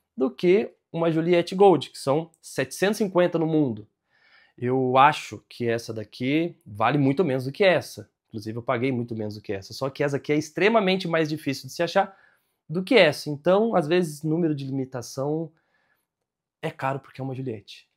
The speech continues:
Mas essa daqui é muito mais rara até do que essa, entendeu? Acho que vocês conseguiram entender. Então, teve modelos... Ah, os modelos difíceis que não foram tão limitados, mas foram difíceis de ser encontrados por conta do tempo.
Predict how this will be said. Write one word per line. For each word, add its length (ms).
Mas 420
essa 200
daqui 160
é 40
muito 220
mais 180
rara 240
até 160
do 80
que 160
essa, 260
entendeu? 400
Acho 160
que 80
vocês 140
conseguiram 320
entender. 360
Então, 180
teve 200
modelos... 560
Ah, 220
os 100
modelos 460
difíceis 640
que 120
não 180
foram 480
tão 180
limitados, 840
mas 220
foram 240
difíceis 540
de 60
ser 120
encontrados 840
por 220
conta 380
do 140
tempo. 500